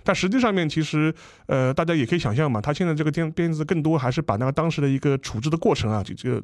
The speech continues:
做了一个还原。当时的话也把很多日本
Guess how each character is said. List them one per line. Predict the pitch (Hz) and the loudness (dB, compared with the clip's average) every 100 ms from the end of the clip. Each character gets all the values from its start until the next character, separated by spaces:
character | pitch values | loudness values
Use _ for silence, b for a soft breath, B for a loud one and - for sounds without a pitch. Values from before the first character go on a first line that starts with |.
| - | -10
做 | - - 160 | -14 -2 0
了 | |
一 | 143 | 2
个 | 139 | 4
还 | 135 147 | 4 4
原。 | 101 101 B B B B | 2 -2 B B B B
当 | 175 196 | 0 2
时 | 180 | 0
的 | 165 | 2
话 | 165 | 2
也 | 147 | 2
把 | 170 107 139 | 2 0 0
很 | 107 101 | 0 0
多 | 131 143 | 0 0
日 | 175 151 | 2 0
本 | 139 107 107 | 0 0 0